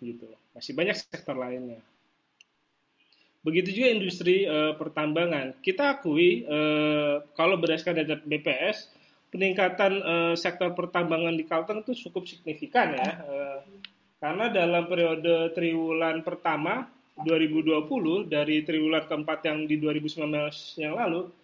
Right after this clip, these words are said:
peningkatannya sangat tinggi, mencapai dua puluh empat koma enam puluh lima persen. Tapi apa yang didapat dari masyarakat di Kalimantan Tengah?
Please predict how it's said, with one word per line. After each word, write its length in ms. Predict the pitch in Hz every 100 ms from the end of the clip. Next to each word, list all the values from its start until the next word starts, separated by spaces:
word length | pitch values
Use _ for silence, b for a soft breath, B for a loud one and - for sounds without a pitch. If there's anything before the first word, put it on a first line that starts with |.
| b b b _
peningkatannya 560 | 214 214 220 220 226 247
sangat 240 | 208 185
tinggi, 400 | 185 185 165 139
mencapai 400 | 156 156 175 175 180
dua 160 | 160 165
puluh 160 | 156
empat 120 | 185 190
koma 480 | 170 151 160 180 180 170 - _ _ _ _ -
enam 440 | 151 156 151 156 156
puluh 160 | 156
lima 80 | 156
persen. 400 | 160 160 139 131 - _ _ _ _ _ _ _ _ _
Tapi 200 | 226 311
apa 120 | 302 269
yang 100 | 196
didapat 880 | 156 160 - - - 190 190 175 151
dari 200 | 165 156
masyarakat 440 | 156 156 165 151 160
di 60 | 151
Kalimantan 360 | 151 147 147 143
Tengah? 220 | 143 127